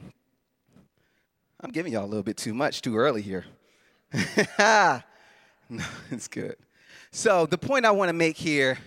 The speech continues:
as we travel along is that we are all optical products, right? We are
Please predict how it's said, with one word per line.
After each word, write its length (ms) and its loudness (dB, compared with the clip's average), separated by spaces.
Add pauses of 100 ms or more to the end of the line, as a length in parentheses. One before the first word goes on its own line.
(140)
as 140 -2
we 120 -4
travel 460 2
along 340 -6 (1120)
is 380 0
that 220 -2
we 140 -4
are 180 -6
all 460 -4 (1800)
optical 520 -6
products, 840 -10 (320)
right? 220 -10
We 160 0
are 260 -4